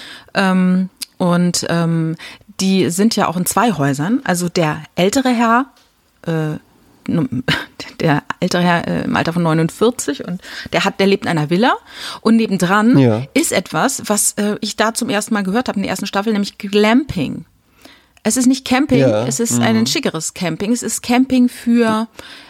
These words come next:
Speaker 1: Menschen, die gerne dekorieren. Das nennt sich dann
Speaker 2: Ja,
Speaker 1: Glamping.
Speaker 2: das stimmt.
Speaker 1: Und, äh, da ist der junge Kerl,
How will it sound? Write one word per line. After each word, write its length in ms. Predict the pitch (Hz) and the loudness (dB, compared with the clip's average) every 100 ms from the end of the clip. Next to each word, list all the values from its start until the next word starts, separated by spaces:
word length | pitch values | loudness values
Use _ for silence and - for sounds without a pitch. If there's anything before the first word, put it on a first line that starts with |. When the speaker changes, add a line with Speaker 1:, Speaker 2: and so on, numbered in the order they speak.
| - | -4
Speaker 1:
Menschen, 440 | 196 196 214 - | 0 0 0 -2
die 140 | 196 202 | -2 -2
gerne 320 | 185 165 175 | 0 0 0
dekorieren. 640 | 165 160 165 160 151 196 269 _ - - - | -2 -4 -6 -6 -4 -4 -6 _ -20 -20 -14
Das 100 | - | -8
nennt 160 | 202 | -6
sich 80 | - | -6
dann 180 | 214 196 - | -4 -4 -2
Speaker 2:
Ja, 160 | - 147 | 2 2
Speaker 1:
Glamping. 400 | 165 165 165 160 | 2 -2 -4 -2
Speaker 2:
das 120 | 143 | 0
stimmt. 280 | 117 120 110 _ _ - - - - | 0 -4 -8 _ _ -20 -20 -14 -6
Speaker 1:
Und, 440 | 196 190 185 - | -2 -2 -4 -6
äh, 120 | 190 | -4
da 100 | 220 | -2
ist 160 | 220 - | -2 2
der 80 | 285 | 4
junge 320 | 233 226 214 | 4 4 2
Kerl, 360 | - - - | -2 -4 -6